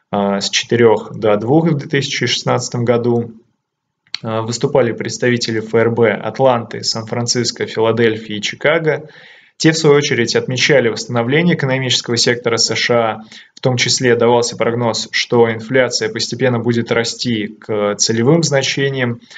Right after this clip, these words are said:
что повышение всё-таки будет как минимум три, а, и необходимо начинать, э, повышать ставку уже на апрельском заседании.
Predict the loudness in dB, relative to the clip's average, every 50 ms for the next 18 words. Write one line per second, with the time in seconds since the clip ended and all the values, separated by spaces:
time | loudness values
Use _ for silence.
0 | -20 -14 -8 -6 -4 0 2 2 4 4 4 2 0 0 -2 -4 -4 -4 -4 -6
1 | -6 -6 -4 -4 -2 0 0 0 -2 -2 -6 -8 -6 -6 -6 -4 -4 -4 -4 -4
2 | -2 -2 -4 -4 -6 -8 -10 -12 _ _ _ 0 2 2 2 2 2 0 -2 -4
3 | -8 _ _ _ _ _ _ -20 -20 -20 -20 _ _ -2 0 2 2 2 2 0
4 | 2 2 2 2 0 0 -2 -2 0 0 2 2 2 2 2 2 0 -2 -4 -8
5 | -12 -18 _ _ _ _ -10 -8 -6 -4 -4 -2 -2 0 0 0 0 -2 -2 -2
6 | 0 0 2 2 2 2 0 0 0 0 0 0 0 0 0 0 0 0 0 0
7 | -2 -2 -2 -2 0 0 0 0 0 0 -2 -2 -2 -2 -2 -4 -6 -2 0 0
8 | 0 0 -2 -4 -6 -6 -6 -4 -2 -2 0 2 2 2 2 0 -2 -6 -10 -12